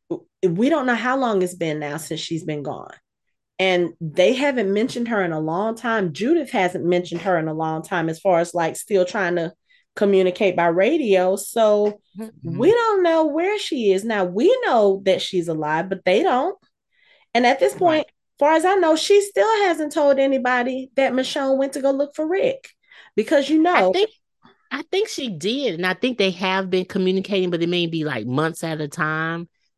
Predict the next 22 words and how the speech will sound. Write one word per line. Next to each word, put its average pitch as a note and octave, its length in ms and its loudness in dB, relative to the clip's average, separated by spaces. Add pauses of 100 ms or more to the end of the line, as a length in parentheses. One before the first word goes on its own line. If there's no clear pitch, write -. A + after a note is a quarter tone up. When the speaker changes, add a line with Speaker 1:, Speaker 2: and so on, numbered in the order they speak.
(140)
Speaker 2:
between. D#3 440 -4
Speaker 1:
She B3 260 2
Speaker 2:
It's F4 60 6
Speaker 1:
has, C#4+ 200 4
Speaker 2:
just, - 80 -2
like, C#3 100 0
Speaker 1:
she D#4+ 80 2
Speaker 2:
a D#4+ 40 4
Speaker 1:
hasn't C#4 140 2
Speaker 2:
quick E3 140 0
Speaker 1:
said B3+ 200 4
Speaker 2:
check-in. B3 100 4
Speaker 1:
anything A3+ 340 0
in F3 80 2
a E3+ 80 2
long G3 500 2
time, F3+ 280 -2
like, E3+ 200 0
since, - 480 -6
since - 360 -6
the G3 100 2
Whisperers. E3+ 840 -4